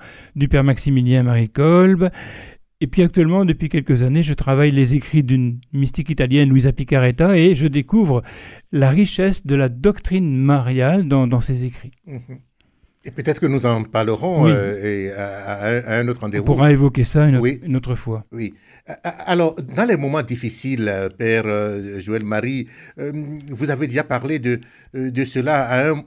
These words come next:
Speaker 2: un mot qui m'a beaucoup touché dans notre première rencontre, euh, que la dévotion mariale, ce n'est pas une idée, c'est une rencontre avec quelqu'un. A-, alors, euh, comment Marie, euh, vous soutient-elle, surtout dans des moments difficiles ?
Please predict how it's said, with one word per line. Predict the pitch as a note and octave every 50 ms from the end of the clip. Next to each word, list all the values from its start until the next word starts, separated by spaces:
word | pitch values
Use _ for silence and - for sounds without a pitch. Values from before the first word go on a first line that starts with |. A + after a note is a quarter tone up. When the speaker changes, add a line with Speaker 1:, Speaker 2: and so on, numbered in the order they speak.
| - -
Speaker 2:
un | F3 E3
mot | C#3+ C3+ C#3 D#3 F#3 -
qui | - D#3+
m'a | C3+ C3 C#3 C#3
beaucoup | A#2+ A2 A#2+ - - - G3
touché | - E3 D3 - - G3 G3+ F3
dans | A#2+ B2+ B2
notre | B2 C#3 D3 -
première | - C3+ C3 C#3 D#3 C#3+
rencontre, | C3 B2 B2 G3+ G#3+ G#3 F3 - C3+ B2 - - - - - _ -
euh, | C3 C3 C3+
que | C3 - E3
la | D#3+ D#3
dévotion | D3 D3 D3+ C#3 D#3+ D#3 - F#3
mariale, | D#3 C#3 C3+ C3+ D3+ D#3+ E3 E3 D#3
ce | - -
n'est | C3 A#2+
pas | B2+ C#3+ D#3
une | D#3 D#3 C3+
idée, | B2 A#2+ A#2+ B2+ B2 G#2+ - _ _
c'est | - A#2+
une | A#2+ D#3
rencontre | C#3+ - B2+ B2+ B2 D3 D3+ C#3+ - B2
avec | A2 A2 B2 B2
quelqu'un. | - A#2 G#2 - - G#2+ F#2 D#2 - _ _ _ _ _ _ _
A-, | - B2+ - -
alors, | D#3+ D#3 D3 C3+ E3
euh, | E3+
comment | D#3+ - - F3+ F3+ A3 A3
Marie, | E3+ D#3+ D3+ D3+ E3+ G3+ A3 A3+ G#3+ F#3+ - _ _ _ -
euh, | D3+ C#3 -
vous | B2+ A#2+ A#2+ D3
soutient-elle, | E3 - - C3 A#2+ - - B2+ A#2+ B2 - C#3 C3 C3+ C3 B2+ B2
surtout | - - B2 B2 - G3+ - - - - _ -
dans | A2+ B2 - E3+ E3+ F3 C#3
des | A2+ B2+ B2
moments | A#2+ B2+ B2+ C3 C#3+ B2+
difficiles ? | - B2+ A#2+ - A#2+ - - F2 D#2+ C#2 C2 -